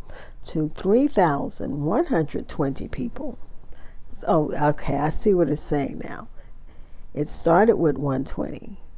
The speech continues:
And now there's three thousand one hundred twenty. So three thousand souls were added in one day. And they gave an antidote of,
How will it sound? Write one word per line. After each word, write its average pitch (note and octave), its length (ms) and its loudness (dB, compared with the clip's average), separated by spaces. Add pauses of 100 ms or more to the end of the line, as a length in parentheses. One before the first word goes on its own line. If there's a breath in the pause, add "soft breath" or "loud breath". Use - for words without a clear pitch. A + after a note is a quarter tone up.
And D3+ 180 0
now D3+ 600 2
there's D3+ 260 -2
three F#3 400 4 (280 loud breath)
thousand G#3 920 2 (440)
one D3 400 4
hundred - 360 -4
twenty. - 460 -8 (500 loud breath)
So D3 300 0
three E3+ 320 4
thousand F3+ 640 2
souls F3+ 480 4
were D#3 80 4 (100)
added D#3+ 460 2
in D3+ 180 -2
one D3 220 2
day. - 380 -2 (440 loud breath)
And D#3 180 0
they D3+ 140 6
gave F3 320 6
an D3+ 140 2 (100)
antidote E3+ 800 0 (400)
of, E3 300 2